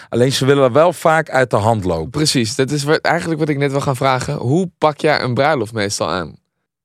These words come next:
Speaker 1: Ja, meestal ben je er al wat dagen eerder, weet je wel. En gaat iedereen dan al helemaal door het geluid.
Speaker 2: Ja.
Speaker 1: Want kijk, laten we wel wezen. Iedereen is daar, eh, om een soort van het leven te vieren. En de liefde.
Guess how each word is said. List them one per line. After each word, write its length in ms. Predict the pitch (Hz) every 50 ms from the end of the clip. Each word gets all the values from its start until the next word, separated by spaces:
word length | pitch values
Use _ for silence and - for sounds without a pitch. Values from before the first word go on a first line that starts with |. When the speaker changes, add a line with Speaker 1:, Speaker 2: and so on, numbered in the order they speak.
| _ _
Speaker 1:
Ja, 160 | - - -
meestal 480 | 95 101 123 143 151 - - 147 127 113
ben 100 | 127 135
je 80 | 131
er 120 | 123 120 120
al 140 | 123 120
wat 160 | 113 113 101 101
dagen 320 | 120 123 123 123 107 127
eerder, 360 | 117 147 165 175 135 101 113
weet 200 | 120 113 92 87
je 100 | - -
wel. 260 | 98 95 104 127 170 - _ _
En 120 | - 110 107
gaat 240 | - 135 127 117 - _
iedereen 400 | - 175 151 143 127 127 127 120
dan 140 | 110 139 139
al 100 | 135 127
helemaal 260 | 131 151 165 143 113
door 140 | 104 110 98
het 100 | 104 -
geluid. 600 | - - 160 143 143 208 170 110 95 82 - - - 107 - -
Speaker 2:
Ja. 120 | - - 117
Speaker 1:
Want 120 | 82 -
kijk, 220 | - 160 143 117
laten 280 | 117 131 139 135 135 127
we 60 | 123
wel 200 | 127 147 170 165
wezen. 400 | 139 113 104 110 110 104 135 143
Iedereen 360 | 139 156 147 151 139 131 131
is 120 | 131 127 -
daar, 640 | - 127 123 123 120 113 107 117 117 117 117 113 110
eh, 60 | 107 - _ _ _ _ _ _
om 160 | _ - 117 113
een 80 | 95
soort 240 | - - 131 120 107
van 160 | - 120 107
het 100 | 104 92
leven 340 | 107 117 143 175 185 131 -
te 80 | - 110
vieren. 420 | - - 101 95 98 95 113 127
En 100 | - 117
de 80 | 110 98
liefde. 500 | 95 107 147 151 - - 87 90 117